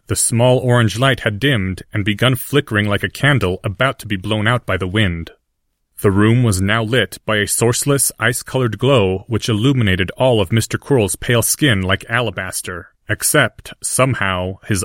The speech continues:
eyes, which stayed in darkness. The Auror on duty outside had surreptitiously tried to dispel this effect four times without the slightest success,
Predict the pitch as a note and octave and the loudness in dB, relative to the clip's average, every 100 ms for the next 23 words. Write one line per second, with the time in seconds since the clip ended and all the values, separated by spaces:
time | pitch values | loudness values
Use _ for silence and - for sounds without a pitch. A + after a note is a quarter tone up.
0 | - A2+ F#2 D#2 D#2 - - G2+ G2+ - | 0 0 0 -4 -6 -8 -8 -6 -4 -2
1 | - A2+ G#2 G2+ F#2 G2 G2 - F2+ - | 0 0 0 -4 -4 -2 -2 -4 -8 -6
2 | - - - _ _ _ _ _ _ - | -6 -8 -14 _ _ _ _ _ _ -6
3 | G#2+ B2+ C3+ A2+ G#2+ A#2+ A2+ B2+ G2 A#2 | -2 4 6 4 4 2 2 2 2 0
4 | - C3+ A#2+ F#2+ F2+ A2+ - A#2+ A2 - | 0 2 2 2 -2 -4 -2 0 0 0
5 | D3+ - - B2 A2 C#3+ A#2+ G2+ G2+ A2+ | -4 -4 -4 -2 -2 0 0 -2 -2 0
6 | - - B2 A#2+ - A2 C#3 A#2 - - | 0 0 0 0 -2 -2 0 0 -2 -12
7 | - - A#2+ C3 - C#3+ A2+ F2+ F2+ - | -10 -2 0 0 0 2 2 2 -2 -4
8 | - A2+ C3 A#2+ G2+ - - A#2+ C#3 G#2 | -4 -2 0 -2 -4 -6 -4 0 0 0
9 | - - - - A2+ D2+ - - | -4 -8 -4 -2 -2 -2 -6 -6